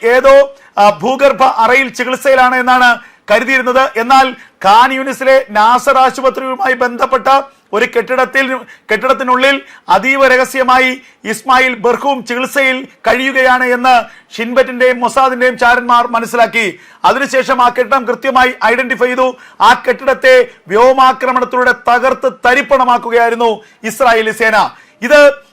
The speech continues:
അക്ഷരാർത്ഥത്തിൽ ഹമാസിന്റെ നെഞ്ചു പിളർക്കുന്ന ഓപ്പറേഷൻ ആയിരുന്നു. ഹമാസിന്റെ നേതാക്കന്മാരെ തലങ്ങും വിലങ്ങും കൊന്നു തള്ളുകയാണ് ഇസ്രായേലി സേന. നേരത്തെ ഹമാസിന്റെ ഭീകരന്മാരെയായിരുന്നു ഇസ്രായേലി സേന ലക്ഷ്യമിട്ടതെങ്കിൽ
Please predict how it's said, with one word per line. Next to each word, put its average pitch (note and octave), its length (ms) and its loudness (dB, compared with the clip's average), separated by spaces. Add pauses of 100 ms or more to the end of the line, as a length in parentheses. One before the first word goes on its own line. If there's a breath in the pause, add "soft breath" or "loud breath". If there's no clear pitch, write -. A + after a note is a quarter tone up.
(140)
അക്ഷരാർത്ഥത്തിൽ C4+ 760 0
ഹമാസിന്റെ B3+ 720 0
നെഞ്ചു A#3+ 360 -4
പിളർക്കുന്ന B3+ 680 0 (280 loud breath)
ഓപ്പറേഷൻ A#3+ 540 0
ആയിരുന്നു. A3 420 -2 (200 soft breath)
ഹമാസിന്റെ C4 500 2
നേതാക്കന്മാരെ C4+ 680 0
തലങ്ങും C4 640 -2
വിലങ്ങും C4 340 -2
കൊന്നു B3+ 280 -4
തള്ളുകയാണ് B3 600 2 (240 loud breath)
ഇസ്രായേലി A#3+ 420 0
സേന. A3+ 380 0 (260 loud breath)
നേരത്തെ C#4 560 2 (180 loud breath)
ഹമാസിന്റെ B3+ 640 0
ഭീകരന്മാരെയായിരുന്നു B3+ 1120 0 (200 loud breath)
ഇസ്രായേലി C4 600 0
സേന B3 320 0 (100)
ലക്ഷ്യമിട്ടതെങ്കിൽ B3 800 -4